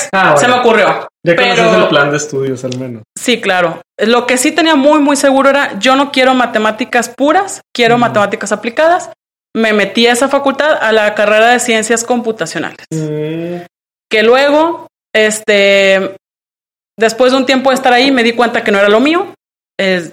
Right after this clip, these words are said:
Speaker 2: yo decía, "No me gusta programar", irónicamente, "no es lo mío". Mis compañeros se ve que aprenden afuera de aquí, yo me estoy quedando con lo que veo en la escuela, entonces no, no es lo mío, no, pero no sé qué hacer. O sea, me salí un año sabático,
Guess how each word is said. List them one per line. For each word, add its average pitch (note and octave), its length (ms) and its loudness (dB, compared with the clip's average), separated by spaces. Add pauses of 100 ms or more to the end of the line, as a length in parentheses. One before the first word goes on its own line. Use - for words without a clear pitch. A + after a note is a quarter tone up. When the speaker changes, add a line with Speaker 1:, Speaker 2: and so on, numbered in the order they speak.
(100)
Speaker 2:
yo G3+ 140 2
decía, G3+ 280 2
"No G3+ 120 2
me A3 100 2
gusta G#3+ 300 -2
programar", G3 480 0
irónicamente, F#3+ 760 -2
"no A3+ 140 0
es G#3 80 0
lo G#3+ 100 2
mío". D#4+ 500 2
Mis A3 400 -2
compañeros A3+ 600 2
se - 300 -2
ve G#3+ 180 0
que A#3+ 320 2 (580)
aprenden A3+ 580 2
afuera A3+ 340 2
de A3 60 4
aquí, B3 320 0
yo A#3 100 2
me A#3 60 0
estoy A3+ 180 -2
quedando G#3+ 300 0
con G#3+ 100 -2
lo F#3+ 100 0
que G3 120 0
veo G3 80 2
en G#3+ 80 0
la G#3+ 60 0
escuela, D4 340 0
entonces A#3+ 380 -2
no, F#3+ 260 -4
no G3+ 380 -4
es G#3 60 -2
lo A3+ 100 0
mío, A#3+ 160 0
no, A#3 200 0
pero F#3+ 140 2
no F#3+ 120 2
sé G3+ 160 -4
qué - 80 0
hacer. D4 280 2
O F#3+ 60 -2
sea, F#3 260 0
me F3 100 -4
salí F#3 240 0
un G#3+ 140 0
año A3+ 360 -2
sabático, C#4+ 640 -2